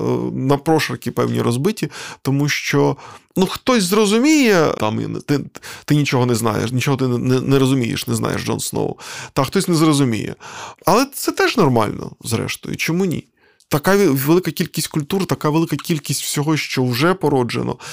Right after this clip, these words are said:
що існує, що продовжує створюватись,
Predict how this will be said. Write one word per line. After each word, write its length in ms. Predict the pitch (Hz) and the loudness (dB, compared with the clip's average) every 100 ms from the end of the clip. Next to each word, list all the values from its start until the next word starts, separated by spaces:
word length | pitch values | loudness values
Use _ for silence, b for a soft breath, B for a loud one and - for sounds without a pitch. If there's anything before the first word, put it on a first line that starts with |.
| B B | B B
що 280 | - - 143 | -8 0 2
існує, 480 | 131 - 185 180 135 | 2 2 4 4 2
що 160 | 139 | -2
продовжує 680 | - 127 165 135 113 117 113 - - | -2 0 2 2 2 2 2 -2 -6
створюватись, 920 | - 139 190 233 151 123 - - | -4 2 2 4 2 0 -4 -10